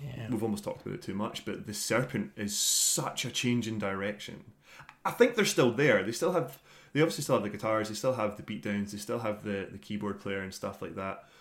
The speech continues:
Speaker 2: But it's just
Speaker 1: Who produced The Serpent? Was it, was it a different producer? Was there a different writer?
Speaker 2: The Serpent was produced by Steve Evetts.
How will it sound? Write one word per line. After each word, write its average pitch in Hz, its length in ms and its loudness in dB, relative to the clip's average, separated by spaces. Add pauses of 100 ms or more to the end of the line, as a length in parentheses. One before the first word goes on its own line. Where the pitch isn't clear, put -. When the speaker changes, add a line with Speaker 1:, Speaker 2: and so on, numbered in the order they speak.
(220)
Speaker 2:
But 107 440 0 (360)
it's - 260 -2
just - 600 -2 (1300)
Speaker 1:
Who - 140 0
produced 262 320 2
The 180 60 -4
Serpent? - 480 -2 (260)
Was 147 160 0
it, 143 80 -2
was 139 140 0
it 143 40 2
a - 20 2
different 151 280 2
producer? 196 520 2
Was 143 200 4
there 120 100 2
a 117 80 0
different 117 380 -4
writer? 170 480 0 (1600)
Speaker 2:
The 110 760 -2 (600)
Serpent 151 400 -2
was 117 100 -2
produced 110 380 -8
by 101 480 -2
Steve 113 580 -8 (220)
Evetts. - 720 -10